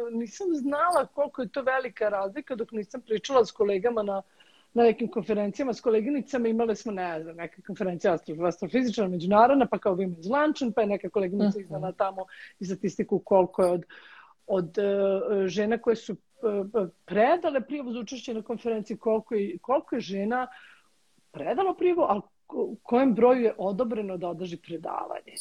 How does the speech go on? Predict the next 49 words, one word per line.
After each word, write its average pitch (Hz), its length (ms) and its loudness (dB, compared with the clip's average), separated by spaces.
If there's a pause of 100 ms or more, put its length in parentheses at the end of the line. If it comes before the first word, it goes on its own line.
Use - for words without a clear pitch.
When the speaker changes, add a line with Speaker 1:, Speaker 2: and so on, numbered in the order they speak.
(120)
Speaker 1:
Jer 196 140 6
Speaker 2:
Mhm. 220 320 0
Speaker 1:
to 202 200 10
je 226 120 10
stvar 208 340 2
Speaker 2:
Mhm. 208 40 -8
Speaker 1:
neka 202 480 -2
već 202 320 -10
prestiža, 202 540 -8
znači, 202 360 -10 (220)
Speaker 2:
Da. 175 60 -6
Speaker 1:
prvo 170 180 2
želite 208 360 4
da 190 100 0
držite 185 320 -2
predavanje, 180 600 4
onda 220 340 0 (200)
poster 175 500 -6
ili 170 140 -6
ne 165 160 -10
znam 165 160 -14
ja 160 120 -10
šta - 160 -8
već 160 300 -10
to 185 100 -2
ima. 190 320 2 (600)
I, 220 220 8
znači, 196 420 0
tu 254 260 4
se 214 220 2
već 240 400 2
se 185 100 -10
tu - 180 -10
vide 175 300 -8
gapovi. 196 440 -2
Recimo, 214 240 0
u - 20 2
astronomiji 214 420 0
Speaker 2:
Sve 165 120 -10
Speaker 1:
je 165 40 -6
Speaker 2:
vidi. 196 120 -2
Speaker 1:
rađena 214 300 0
isto 220 160 -4
jedna 214 120 -2
skoro 214 340 -6
studija, 214 360 0 (560)
e, 233 80 -2
e, 185 40 4
e, 190 300 0